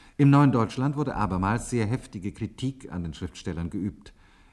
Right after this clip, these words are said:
Im Zentralkomitee waren Repressionsmaßnahmen gefordert worden. Diesmal jedoch ging es um Biermann oder Hermlin oder Stefan Heym.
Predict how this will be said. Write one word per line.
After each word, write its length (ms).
Im 160
Zentralkomitee 1000
waren 280
Repressionsmaßnahmen 1200
gefordert 500
worden. 360
Diesmal 500
jedoch 300
ging 180
es 140
um 160
Biermann 520
oder 180
Hermlin 540
oder 300
Stefan 420
Heym. 360